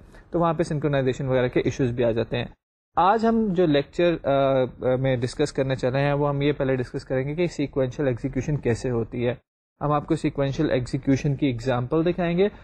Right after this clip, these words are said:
اور پھر دیکھیں گے کہ اس کو جاوا کے اندر ہم، آ، ملٹی تھریڈڈ کیسے کر سکتے ہیں۔ جنرلی ملٹی تھریڈنگ کا ویب اپلیکیشنز میں کافی کام ہوتا ہے، کیونکہ ہم چاہتے ہیں کہ بہت سارے یوزرز کو سائملٹینیسلی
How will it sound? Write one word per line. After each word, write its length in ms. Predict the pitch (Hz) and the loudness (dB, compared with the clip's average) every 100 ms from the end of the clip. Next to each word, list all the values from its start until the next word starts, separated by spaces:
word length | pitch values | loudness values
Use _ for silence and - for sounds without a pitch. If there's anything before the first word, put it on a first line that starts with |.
| - | -14
اور 140 | - 160 | -2 0
پھر 140 | 202 | 2
دیکھیں 320 | 170 170 196 | 2 2 0
گے 80 | 190 | 0
کہ 120 | 196 - | 0 -2
اس 180 | - 165 | -2 -4
کو 340 | - 160 156 165 | -2 2 4 2
جاوا 460 | 135 135 131 143 | 2 2 2 2
کے 160 | 151 143 | 0 -2
اندر 300 | 127 120 135 | -2 2 2
ہم، 260 | 143 139 156 - | 2 0 -4 -6
آ، 180 | 123 | -4
ملٹی 480 | 131 131 131 127 156 | -2 0 0 0 -2
تھریڈڈ 400 | 147 - 120 135 | -2 -2 -2 0
کیسے 300 | - 123 135 | 2 0 0
کر 140 | 120 113 | 0 -2
سکتے 340 | 120 - 120 | -4 -6 -4
ہیں۔ 80 | 123 - _ _ | -4 -8 _ _
جنرلی 260 | - 202 220 | -2 2 4
ملٹی 280 | 185 165 180 | 4 4 2
تھریڈنگ 360 | 175 156 160 | 2 0 0
کا 100 | 160 | 0
ویب 240 | 160 143 135 | 2 2 2
اپلیکیشنز 600 | 135 143 135 127 139 - | 0 0 2 2 0 -4
میں 80 | 135 | 0
کافی 300 | 131 123 143 | 0 2 -2
کام 280 | 131 127 | -2 -2
ہوتا 400 | 131 - 127 - | -4 -6 -6 0
ہے، 120 | 139 143 | 0 2
کیونکہ 260 | 143 127 | -2 -2
ہم 180 | 135 127 | -2 -2
چاہتے 300 | 127 120 131 | -2 -2 -2
ہیں 80 | 131 | -2
کہ 80 | 135 | -2
بہت 280 | 123 120 | 0 -2
سارے 180 | 120 123 | -2 -2
یوزرز 380 | 123 120 120 123 | -2 -2 -2 -4
کو 120 | 143 | -4
سائملٹینیسلی 1000 | 131 127 123 123 123 127 131 - 131 131 | -6 -6 -6 -4 -4 -4 -4 -4 -2 -2